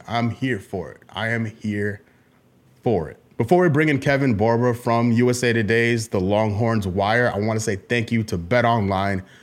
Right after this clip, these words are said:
for sponsoring the podcast. But whether it's live bets or futures, BetOnline has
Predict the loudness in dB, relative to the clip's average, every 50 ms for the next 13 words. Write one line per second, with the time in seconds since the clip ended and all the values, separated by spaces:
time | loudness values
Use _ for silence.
0 | -20 _ _ _ -4 -4 -4 -2 0 0 2 2 0 0 0 0 0 0 2 2
1 | 0 0 0 0 -2 -2 -4 -4 -6 -12 -16 -18 -12 _ -4 0 0 2 2 2
2 | 2 0 0 0 0 2 2 0 0 -2 -2 0 0 0 -2 -4 -8 -12 -12 -14
3 | _ -4 -2 -2 -2 -4 -4 -2 -2 0 0 0 2 2 4 4 4 2 0 0
4 | 2 4 4 4 4 4 2 2 2 2 0 0 0 0 0 -2 -4 -8 -8